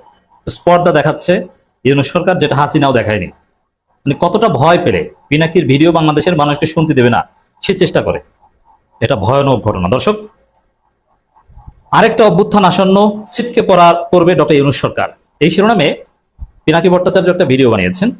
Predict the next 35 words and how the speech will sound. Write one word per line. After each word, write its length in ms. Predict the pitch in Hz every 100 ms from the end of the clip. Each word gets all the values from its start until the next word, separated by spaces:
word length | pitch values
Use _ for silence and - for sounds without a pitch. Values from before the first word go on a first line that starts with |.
| _
অনেক 180 | 185 262
কথাবার্তা 380 | - 170 160 160
সেখানে 300 | - 123 123
আছে। 280 | 107 - - - _ _ _ _ _ _ _ -
এই 220 | 160 165
ভিডিও 680 | 160 120 151 165 196 147 - - - _ _ _ _ _ -
ডক্টর 180 | 139 147
ইউনূস 240 | 156 170
সরকারকে 380 | 185 185 175 170
মারাত্মক 480 | 139 160 165 139 110
ভীত 180 | 139
সন্ত্রস্ত 520 | 170 175 156 160 170 147
করে 160 | 120
চলেছে। 340 | 98 90 - - _ _ _ _ _
তারপরেই 460 | 151 156 180 214 254 -
পিনাকি 260 | 151 156 156
ভট্টাচার্য 360 | 160 156 156
নিজেই 300 | 151 139 165
Facebook 340 | 170 135 139 -
পোস্ট 200 | 135 - _ -
করে 140 | 127
জানিয়েছেন, 440 | 117 117 120 180 - - _ _ _ _ _ _ _ _ _ _ _ _
"আমার 200 | 147 208
আজকের 300 | 180 180 202
ভিডিও 240 | 156 185
প্রফেসর 340 | 190 165 160 175
ইউনূস 240 | 156 165
সরকার 240 | 170 156 156
বাংলাদেশে 400 | 143 143 139 135
ব্লক 200 | 131 123
করে 160 | 117
দিছে। 200 | 104 -
হা, 140 | 95 110
হা, 100 | 95
হা। 180 | -